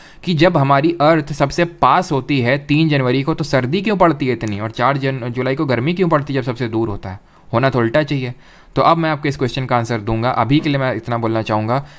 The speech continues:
कि अर्थ का मतलब इंडिया नहीं होता है।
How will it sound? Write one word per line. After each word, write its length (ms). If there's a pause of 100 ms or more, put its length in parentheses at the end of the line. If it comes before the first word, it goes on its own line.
(140)
कि 300 (340)
अर्थ 260
का 140
मतलब 460 (120)
इंडिया 360
नहीं 200
होता 280
है। 340